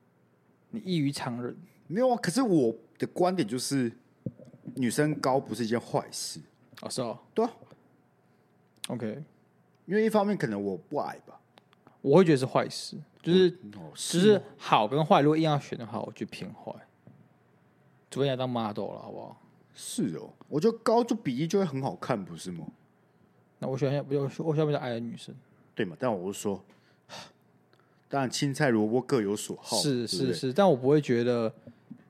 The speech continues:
Speaker 1: 高是加分项，因为世界上如果以男生的喜好来讲的话，大家确实会觉得高，会，男-，男生比较不喜欢高的。
Speaker 2: 没关系啦，我已经尽全力想要试着去安慰他，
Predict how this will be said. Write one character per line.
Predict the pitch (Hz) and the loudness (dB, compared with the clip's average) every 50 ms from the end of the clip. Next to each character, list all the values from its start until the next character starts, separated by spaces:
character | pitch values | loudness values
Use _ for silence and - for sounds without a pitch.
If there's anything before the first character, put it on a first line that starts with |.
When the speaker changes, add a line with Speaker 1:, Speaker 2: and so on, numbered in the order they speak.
| _ _ | _ _
Speaker 1:
高 | - 127 131 | 2 2 4
是 | 135 131 | 2 2
加 | - 127 117 | 2 0 -2
分 | 117 120 117 113 113 | 0 -2 -4 -4 -2
项， | 120 120 147 | -2 0 4
因 | 180 | 4
为 | 196 196 | 4 4
世 | 180 - - - - 185 | 4 2 -2 -2 0 2
界 | 180 180 170 | 4 4 4
上 | 170 - 185 165 147 135 - - - | 4 4 4 2 2 -2 -6 -10 -4
如 | - 170 196 | 0 4 6
果 | 214 196 165 | 8 8 8
以 | 151 143 135 123 120 123 - - - - - - _ _ | 6 4 0 0 -2 -4 -6 -10 -18 -20 -20 -20 _ _
男 | - 143 151 151 143 143 156 156 | 0 2 2 2 2 2 2 0
生 | - - 175 170 | 2 4 4 4
的 | 170 156 143 | 4 2 0
喜 | - - - - 110 123 | 0 -4 -6 -6 -4 0
好 | 135 135 123 | 0 2 2
来 | 110 113 | 2 0
讲 | 117 - 117 113 | -2 -4 -6 -8
的 | 107 113 | -8 -6
话， | 120 120 120 | -6 -6 -6
大 | - - 131 | -4 -2 -2
家 | 131 123 | -2 -2
确 | 117 - - 156 143 | -2 0 2 2 2
实 | - - 113 | 2 0 0
会 | 117 127 | 0 0
觉 | 117 117 | 0 0
得 | 107 - - - | -2 -2 -2 -2
高， | - 107 101 104 110 127 - - - _ _ _ _ _ _ _ _ _ _ _ _ _ _ _ _ _ _ _ _ - - - - | -2 0 0 0 -2 -4 -8 -14 -20 _ _ _ _ _ _ _ _ _ _ _ _ _ _ _ _ _ _ _ _ -20 -20 -6 -2
会， | - 139 131 120 117 110 110 | 0 2 2 2 0 -2 -2
男-， | 107 117 110 110 123 | -4 -4 -6 -6 -4
男 | 127 123 123 | -6 -6 -2
生 | - 156 147 | 0 0 0
比 | 135 - | 0 -2
较 | 135 | -4
不 | 131 - | -6 -6
喜 | - - | -8 -10
欢 | 101 - - - | -10 -12 -12 -10
高 | - 87 90 98 | -8 -8 -6 -8
的。 | - - - - - _ - - - - - - _ _ _ | -8 -12 -16 -18 -20 _ -20 -20 -20 -20 -20 -20 _ _ _
Speaker 2:
没 | - 123 120 | -8 -2 2
关 | 143 160 156 | 2 2 2
系 | - 160 156 | 2 4 4
啦， | 139 123 | 4 4
我 | 113 110 113 123 | 4 2 2 0
已 | 123 | 0
经 | 120 156 170 | 2 2 2
尽 | 160 - 175 180 147 127 | 2 2 2 2 2 2
全 | 110 - - - 104 101 113 | -2 -2 -2 0 0 0 0
力 | 135 135 113 | -2 -2 -2
想 | - 110 107 | -2 -2 -2
要 | 123 | -2
试 | 120 - - 143 | -4 -4 -6 -4
着 | 113 104 92 | -4 -4 -4
去 | - - 127 | -2 -2 -2
安 | - 107 110 110 113 | -2 -2 -4 -2 -2
慰 | 110 98 87 | -2 -4 -4
他， | - - - 90 85 | -6 -10 -10 -10 -10